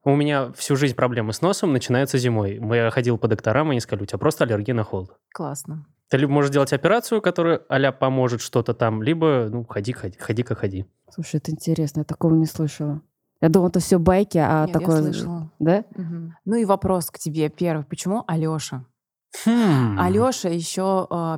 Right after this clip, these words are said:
Speaker 2: пишется латиницей, э,
Speaker 1: Мгм.
Speaker 2: пишется с пробелами между буквами.
Speaker 1: Мгм.
Speaker 2: И если тебя называют Лехой,
Speaker 1: Нормально.
Speaker 2: нормально?
Speaker 1: Да, да. Э, ну, во-первых, пробелы между буквами —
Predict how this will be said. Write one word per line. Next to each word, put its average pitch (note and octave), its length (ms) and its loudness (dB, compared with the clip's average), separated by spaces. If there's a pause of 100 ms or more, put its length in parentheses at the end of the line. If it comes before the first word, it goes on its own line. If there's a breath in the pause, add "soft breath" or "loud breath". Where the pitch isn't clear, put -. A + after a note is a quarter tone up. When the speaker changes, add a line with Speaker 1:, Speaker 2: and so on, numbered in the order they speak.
Speaker 2:
пишется D#3+ 680 -4
латиницей, D#3+ 1080 -4
э, - 60 -10
Speaker 1:
Мгм. C3 760 0
Speaker 2:
пишется D#3 760 -6
с - 140 -12
пробелами F3+ 600 0
между D#3 320 -4
буквами. D3+ 520 4
Speaker 1:
Мгм. B2+ 100 -4
Speaker 2:
И E3 260 -4 (300 loud breath)
если G#3+ 180 -2
тебя F#3+ 220 2
называют F3+ 420 0
Лехой, D#3 540 0 (240)
Speaker 1:
Нормально. A2+ 520 2
Speaker 2:
нормально? F#3+ 480 -2
Speaker 1:
Да, B2 240 4
да. A#2 220 -2 (360 soft breath)
Э, C3 260 4
ну, C#3+ 100 2
во-первых, G3+ 420 2
пробелы E3 380 2
между D3+ 280 2
буквами — G#3 420 2